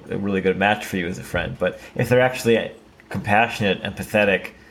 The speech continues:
there for you, understanding, non-judgmental, don't pry, you know, are, are just affirming to you in that moment, those are people who, you know, you should be investing in, who might,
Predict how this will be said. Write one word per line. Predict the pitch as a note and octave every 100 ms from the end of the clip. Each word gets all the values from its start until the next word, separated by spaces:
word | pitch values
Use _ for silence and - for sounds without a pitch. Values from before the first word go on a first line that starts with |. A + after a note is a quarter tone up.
| - -
there | G#2+ A2
for | A2 G2+
you, | F#2 F2+
understanding, | F#2 F2+ - A#2+ B2 G2 F2 F#2 - - -
non-judgmental, | G#2+ G#2+ G#2 G2 G#2+ G#2 F#2+ F#2+ E2+ - - - - - - _ -
don't | A2+ G#2+ -
pry, | - G#2+ G2 F#2+ F2 E2 -
you | G#2
know, | G2+ F#2
are, | D#2+ G#2 F#2+
are | G#2+
just | G2+ F#2+
affirming | F2 - A2+ G#2+ F#2+
to | - F#2
you | F2
in | E2 F2+
that | D2
moment, | F2 E2+ E2 - - - -
those | B2+
are |
people | C3 B2+ A#2
who, |
you | A#2 A2
know, | G#2
you | G2 G2
should | G#2
be | G#2
investing | A2 B2 C3 - F2
in, | E2+
who | F#2
might, | G2+